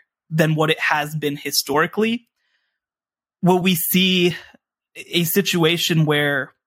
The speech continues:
you know, like we have in, in women's basketball, where I do think it's more possible, where, like you said, we were almost in a position where it was two S E C and two Big Ten teams in women's basketball. I, I don't think so, because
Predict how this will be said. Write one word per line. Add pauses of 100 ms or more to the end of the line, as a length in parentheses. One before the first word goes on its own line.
(260)
you
know,
like
we
have
in,
in
women's
basketball,
where
I
do
think
it's
more
possible,
where,
like
you
said, (240)
we
were
almost
in
a
position
where
it
was
two
S
E
C
and
two
Big
Ten
teams
in
women's
basketball. (920)
I,
I
don't
think
so, (120)
because